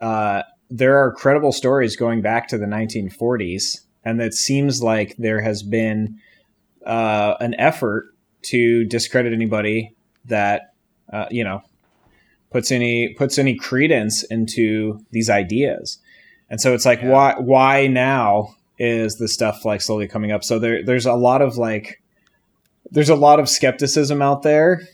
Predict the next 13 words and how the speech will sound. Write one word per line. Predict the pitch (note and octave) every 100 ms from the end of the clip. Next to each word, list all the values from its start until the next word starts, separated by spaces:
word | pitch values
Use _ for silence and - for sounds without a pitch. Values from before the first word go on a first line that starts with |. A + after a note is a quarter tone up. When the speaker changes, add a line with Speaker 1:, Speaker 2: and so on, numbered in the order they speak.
| _ _
Speaker 1:
as | A2+ A2+ A2
to, | - A#2
like, | G#2+ -
what | A2+ A2 -
the | A2+ G#2 G#2 G2 G#2
goal | A2 A2 A2+
is | A#2 A#2 A#2+ A2+
or |
what | G#2 G#2
the | A#2 G#2+
intention | G2+ A2+ G#2 G#2+
is | G#2 G#2
of | G#2 G2+ G2+